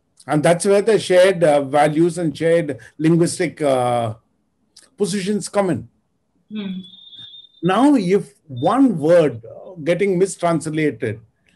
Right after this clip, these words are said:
Speaker 1: leads to a completely different set of arguments against the movement.
Speaker 2: Yeah.
Speaker 1: But the critique came from the wo-, idea that they are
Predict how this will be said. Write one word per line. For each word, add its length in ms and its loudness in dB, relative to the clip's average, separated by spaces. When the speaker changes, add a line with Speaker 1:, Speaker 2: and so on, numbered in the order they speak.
Speaker 1:
leads 300 0
to 140 0
a 140 0
completely 540 -6
different 400 -4
set 240 -6
of 260 -2
arguments 520 0
against 340 -4
the 80 -4
movement. 460 -6
Speaker 2:
Yeah. 140 -18
Speaker 1:
But 100 0
the 120 2
critique 540 -2
came 240 2
from 180 -4
the 100 0
wo-, 400 2
idea 680 2
that 380 0
they 240 4
are 460 2